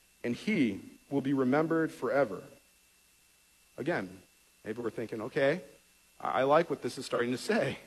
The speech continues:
I, I could see myself as this sort of guy. That wouldn't be, or girl, this isn't, that, this isn't a bad thing at all." And especially, it gets even better if you look at verse seven. "He is not afraid of bad news.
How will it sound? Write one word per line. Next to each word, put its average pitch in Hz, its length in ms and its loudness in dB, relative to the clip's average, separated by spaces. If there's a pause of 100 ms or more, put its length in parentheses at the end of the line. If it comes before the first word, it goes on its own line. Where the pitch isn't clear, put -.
(100)
I, 117 260 0
I 156 40 2
could 175 160 -4
see 170 180 -4
myself 151 440 2 (440)
as 160 360 6 (260)
this 156 160 4
sort 151 260 4
of 127 120 0
guy. 135 280 8
That 170 140 8
wouldn't 196 220 2
be, 165 280 4
or 143 160 4
girl, 131 280 6
this 160 200 0
isn't, 185 300 -4
that, 165 160 -2
this 175 180 -2
isn't 190 260 -2 (960)
a 131 60 -8
bad 143 400 2
thing 156 400 0 (520)
at 127 140 0
all." 131 400 6 (800)
And 147 100 2
especially, 180 380 4
it 147 40 4
gets 160 180 0
even 151 160 2
better 180 280 8
if 156 120 4
you 147 80 0
look 151 120 6
at 139 80 0
verse 139 200 -2
seven. 220 300 6 (300)
"He 226 100 6
is 214 120 4
not 208 180 10
afraid 208 380 8
of 160 120 0
bad 175 220 8
news. 196 600 0